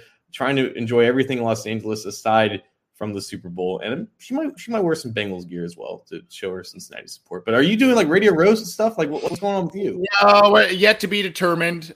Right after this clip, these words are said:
Speaker 2: Um, a-, at a, at a minimum, I think we're gonna be, uh, I'm waiting for verification of it. On, at a minimum, I think we're gonna be doing, um, some virtual stuff,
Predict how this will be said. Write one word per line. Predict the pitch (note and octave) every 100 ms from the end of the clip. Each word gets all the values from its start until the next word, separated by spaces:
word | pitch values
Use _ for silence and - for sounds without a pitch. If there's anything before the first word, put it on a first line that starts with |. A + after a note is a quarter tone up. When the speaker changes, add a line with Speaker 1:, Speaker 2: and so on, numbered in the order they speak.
| -
Speaker 2:
Um, | C#3+ C#3+ C#3+ C#3+ C#3 -
a-, | D3 -
at | D#3+
a, | D#3 D3
at | D3
a |
minimum, | D3 D#3 E3 D#3
I | C3+
think | - D3+ D3
we're | C#3
gonna | C#3 C3
be, | B2+ B2 A#2+ A#2+
uh, | A#2+ A2
I'm | A#2+
waiting | B2+ A#2+
for | A#2 B2 A2+
verification | A2 A2 A2 - A2+ A2 A#2+
of | G2+
it. | G2+
On, | G#2+ A#2 B2+
at | A2+
a |
minimum, | A2+ B2+ B2+ B2+
I | A#2
think | - B2 -
we're |
gonna | A#2 A#2
be | A2+
doing, | A2+ A2+ A2 G#2+ G#2 _ _ _ -
um, | G#2 G#2+ G2+ G2 F#2 - _ _ - -
some | - A2+
virtual | B2 B2+ C3
stuff, | D3 - D#3+ D#3